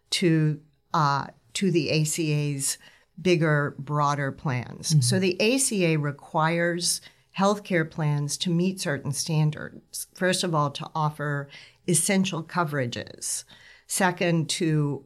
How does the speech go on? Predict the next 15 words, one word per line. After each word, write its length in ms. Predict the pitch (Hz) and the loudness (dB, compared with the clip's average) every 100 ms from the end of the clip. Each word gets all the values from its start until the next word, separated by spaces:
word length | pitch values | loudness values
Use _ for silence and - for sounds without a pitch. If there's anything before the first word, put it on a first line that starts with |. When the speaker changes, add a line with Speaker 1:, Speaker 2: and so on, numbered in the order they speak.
| - | -8
Speaker 1:
again, 560 | 139 - 180 165 151 147 | -6 -2 0 2 2 0
very 400 | 147 147 156 151 | -2 -2 0 -2
important, 800 | 147 - 220 208 165 147 - - - _ _ 151 | -4 -4 -2 0 0 0 -2 -12 -18 _ _ 2
not 380 | 156 160 156 | 4 4 0
screen 420 | - - 180 170 156 | -4 -4 -2 0 -2
people 400 | 165 156 123 98 - | -6 -6 -6 -4 -2
out 500 | 175 151 135 - - - | 0 0 -2 -8 -10 -8
because 320 | 160 160 156 | -6 -4 -2
they 120 | 156 | -2
have 360 | 147 156 135 - | 0 -2 -4 -4
preconditions. 1120 | 165 147 147 123 131 - - - - - - _ _ _ - - - - | -6 -4 -6 -4 -4 -6 -8 -14 -10 -10 -10 _ _ _ -20 -20 -14 -4
The, 580 | 147 151 185 175 165 - | -2 2 4 4 2 0
um, 320 | 165 147 151 - | 0 2 0 -4
these 260 | 156 180 - | -2 0 0
short-term, 960 | - 226 254 254 - 208 180 175 165 | 2 2 2 0 -2 0 2 0 -2